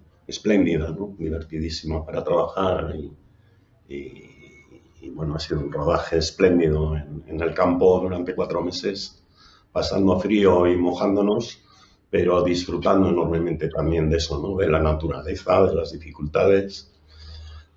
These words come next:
Y Bebe, vamos, no, no, no me puedo imaginar a otra, a otro físico para esta, para esta película que no fuera Bebe.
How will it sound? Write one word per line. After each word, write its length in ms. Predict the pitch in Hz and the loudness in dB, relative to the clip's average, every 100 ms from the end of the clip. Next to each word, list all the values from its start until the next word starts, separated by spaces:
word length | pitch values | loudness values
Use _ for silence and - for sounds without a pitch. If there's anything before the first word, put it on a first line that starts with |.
| _ | _
Y 320 | 98 87 87 80 80 76 76 71 - - | 4 8 8 6 6 4 2 0 -4 -8
Bebe, 360 | 98 98 95 98 | -2 4 8 8
vamos, 400 | 95 85 82 78 | 8 6 2 2
no, 320 | 95 87 85 | 0 2 0
no, 280 | 80 87 87 | 0 -2 -2
no 140 | 85 | 0
me 120 | 95 95 | 0 2
puedo 180 | 87 | 2
imaginar 520 | 87 90 87 87 90 95 | 2 2 0 0 2 2
a 540 | 95 90 85 78 76 | 0 -4 -6 -8 -6
otra, 360 | 85 80 92 85 | -4 -2 -2 0
a 560 | 85 - - 65 69 73 - - - - | -2 -8 -14 -16 -14 -16 -18 -20 -20 -2
otro 300 | 107 - 101 | 0 6 6
físico 540 | - 104 104 98 95 | 6 0 0 4 4
para 180 | 95 95 | 4 2
esta, 460 | 98 - 92 78 - - - - - | 2 2 0 0 -6 -18 -20 -20 -4
para 160 | 92 | 0
esta 200 | 92 98 | 2 2
película 500 | 87 90 90 90 95 92 | 0 0 0 2 0 0
que 100 | 87 | -4
no 340 | 87 82 78 | -4 -4 -6
fuera 380 | - 82 78 78 | -4 -4 -4 -8
Bebe. 400 | 85 92 - - | -2 0 0 -2